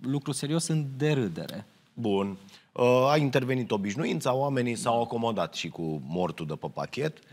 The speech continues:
Speaker 1: Exact.
Speaker 2: Uh, dar, la nivel de educație, la nivel de, ok, există astfel de campanii care sunt super ok, îi, îi informăm pe oameni să știe ce, cum, în ce fel.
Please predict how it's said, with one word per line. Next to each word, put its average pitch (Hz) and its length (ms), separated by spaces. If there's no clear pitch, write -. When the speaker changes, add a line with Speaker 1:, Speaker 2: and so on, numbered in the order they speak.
Speaker 1:
Exact. 95 320
Speaker 2:
Uh, 107 260
dar, 139 380
la 151 180
nivel 151 400
de 139 100
educație, 95 880
la 117 120
nivel 123 260
de, 113 120
ok, 147 260
există 147 640
astfel 135 300
de 127 100
campanii 120 520
care 110 220
sunt 117 240
super 127 320
ok, 101 200
îi, 95 520
îi 120 120
informăm 117 480
pe 104 80
oameni 87 460
să 107 120
știe 90 480
ce, 110 200
cum, 98 260
în 85 100
ce 80 140
fel. 69 220